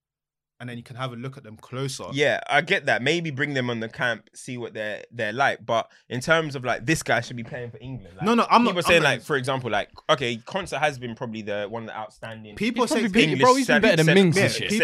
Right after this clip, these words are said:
Speaker 1: the
Speaker 2: centre,
Speaker 1: question,
Speaker 2: easily,
Speaker 1: yeah.
Speaker 2: easily
Speaker 3: He's been better
Speaker 2: better
Speaker 3: than
Speaker 2: than
Speaker 3: Mings.
Speaker 2: Tyrone Mings. But it's one of those ones where, all right, Grealish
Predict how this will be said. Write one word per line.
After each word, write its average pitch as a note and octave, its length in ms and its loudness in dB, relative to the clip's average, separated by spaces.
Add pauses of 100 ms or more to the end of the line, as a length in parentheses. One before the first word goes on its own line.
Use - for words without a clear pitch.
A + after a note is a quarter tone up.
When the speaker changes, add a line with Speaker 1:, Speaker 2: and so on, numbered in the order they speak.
Speaker 1:
the E3 60 -2
Speaker 2:
centre, A3+ 80 -2
Speaker 1:
question, A3+ 240 2
Speaker 2:
easily, C#3+ 340 0
Speaker 1:
yeah. E2 160 -14
Speaker 2:
easily - 120 0
Speaker 3:
He's A3 100 2
been B3 100 -2
better B3+ 80 0
Speaker 2:
better A#3 140 -2
Speaker 3:
than F3+ 60 -4
Speaker 2:
than E3+ 80 0
Speaker 3:
Mings. G#2+ 100 -4
Speaker 2:
Tyrone G#2+ 280 -4
Mings. F#2 200 -12
But C3+ 240 2 (360)
it's C#3 200 0
one E3+ 160 4
of D3+ 40 -2
those E3+ 220 6
ones A#2+ 220 -2
where, A#2 340 4 (800)
all C3 100 8
right, G2 200 4 (100)
Grealish C3 560 -2